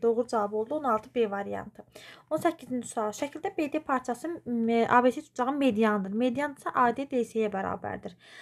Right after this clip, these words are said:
A B-nin uzunluğunu veribdir beş tam onda səkkiz. Beş tam onda səkkiz. Onda mən bax, e, S Y-ni soruşur. Bax, bunu S-, sor-, soruşur. Birləşdirsəm, birləşdirsəm. Burada bir düz bucaqlı almış olaram. Nəyə görə?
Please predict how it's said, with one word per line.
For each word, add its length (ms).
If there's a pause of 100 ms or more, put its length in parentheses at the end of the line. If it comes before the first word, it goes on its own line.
(180)
A 200
B-nin 180 (100)
uzunluğunu 420
veribdir 440
beş 180
tam 240
onda 160
səkkiz. 540 (1160)
Beş 160
tam 200
onda 160
səkkiz. 380 (320)
Onda 180
mən 220
bax, 200
e, 380
S 160
Y-ni 220
soruşur. 440
Bax, 100 (120)
bunu 100
S-, 200
sor-, 320
soruşur. 460 (420)
Birləşdirsəm, 880
birləşdirsəm. 560
Burada 180
bir 140
düz 160
bucaqlı 340
almış 240
olaram. 300
Nəyə 240
görə? 140